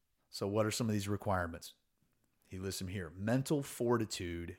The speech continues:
to go against the herd. We mentioned that earlier. But Warren Buffett says that investors should be greedy when others are fearful and vice versa.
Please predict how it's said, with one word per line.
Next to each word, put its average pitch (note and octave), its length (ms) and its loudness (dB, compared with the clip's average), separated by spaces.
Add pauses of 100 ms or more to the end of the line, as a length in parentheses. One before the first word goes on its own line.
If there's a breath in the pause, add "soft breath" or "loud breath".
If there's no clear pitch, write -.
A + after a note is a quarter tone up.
(100)
to - 100 -6
go G2 380 0
against F2 480 -6
the F#2 80 -2
herd. F#2 440 0
We G2+ 80 -10
mentioned F#2 340 -6
that G#2 140 2
earlier. F#2+ 420 0 (580 loud breath)
But - 100 -10
Warren A2+ 300 4
Buffett A2 320 6
says G2+ 340 0
that F#2 160 -6
investors G#2+ 580 0
should A2 280 -6
be G2 180 -6
greedy A2+ 880 -2
when G#2 320 -6
others A2+ 400 0
are B2 260 -4
fearful A2+ 800 -4 (1080)
and F#2+ 280 -4
vice F2+ 280 -4
versa. - 360 -8